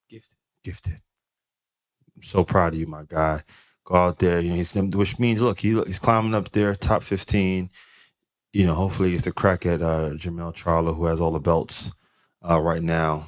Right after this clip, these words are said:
Speaker 2: Very, very proud of that guy. Also, shout out to, uh, Regis Prograis, who we had on there, W B C champion of the world, man.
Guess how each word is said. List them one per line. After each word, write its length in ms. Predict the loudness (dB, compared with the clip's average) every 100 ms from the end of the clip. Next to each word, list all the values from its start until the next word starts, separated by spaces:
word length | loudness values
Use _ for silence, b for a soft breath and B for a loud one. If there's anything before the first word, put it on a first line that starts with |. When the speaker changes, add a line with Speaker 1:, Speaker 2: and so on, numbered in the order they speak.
| -20
Speaker 2:
Very, 280 | 0 2 2
very 160 | 2 -2
proud 260 | 2 2
of 60 | 2
that 160 | -2 2
guy. 400 | 2 2 0 -4 -14 b b b b b b 2
Also, 340 | 4 4 0
shout 300 | 2 4 4
out 160 | 2 0
to, 380 | 2 4 4 4
uh, 160 | 2
Regis 280 | 0 0 -2
Prograis, 400 | 2 2 4 0
who 100 | 2
we 100 | 2
had 180 | 2 0
on 120 | 0
there, 180 | -2 0
W 240 | 0 0
B 100 | -2
C 180 | -2 -2
champion 460 | -2 -2 -2 -4 -6
of 140 | -10
the 40 |
world, 440 | -12 -2 0 0 -2
man. 360 | -6 -8 -14